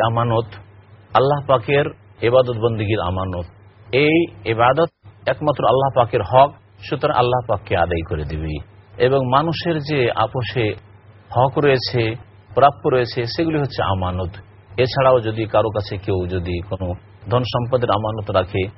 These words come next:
কোনো বিশেষ কথার কোনো আমানত রাখে, এইরকমই যত রকমের অধিকার হইতে পারে, সবগুলি এতে শামিল।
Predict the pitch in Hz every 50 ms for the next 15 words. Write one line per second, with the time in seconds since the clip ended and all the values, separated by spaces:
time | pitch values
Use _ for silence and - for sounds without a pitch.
0 | - - - - - 123 120 117 104 117 104 - 139 147 139 135 - - 123 110
1 | - 127 113 107 92 - 113 107 98 98 104 110 107 107 101 104 110 98 95 90
2 | - - - 95 92 92 - - - - - - - 127 139 135 151 139 - -
3 | 139 139 139 131 117 110 151 151 - - 185 170 160 131 - 147 139 139 135 127
4 | 131 131 - - - - - _ - - - - - 123 135 147 143 - 143 151
5 | 165 143 135 139 135 135 120 113 110 104 104 98 - - 143 139 120 110 117 127
6 | 117 110 101 95 90 - 90 87 92 - - - - 90 78 76 71 73